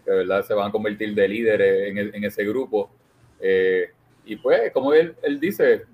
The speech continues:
él se lo, se lo va a disfrutar porque Philly es un tipo alegre, que se lo va a disfrutar,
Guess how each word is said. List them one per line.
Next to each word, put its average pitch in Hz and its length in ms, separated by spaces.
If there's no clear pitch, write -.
él 143 680
se 143 120
lo, 131 200
se 127 120
lo 120 60
va 127 80
a - 20
disfrutar 156 440
porque 160 220
Philly 131 220
es 143 60
un 151 100
tipo 156 340
alegre, 147 640
que 113 80
se 120 100
lo 117 60
va 120 80
a - 20
disfrutar, 143 420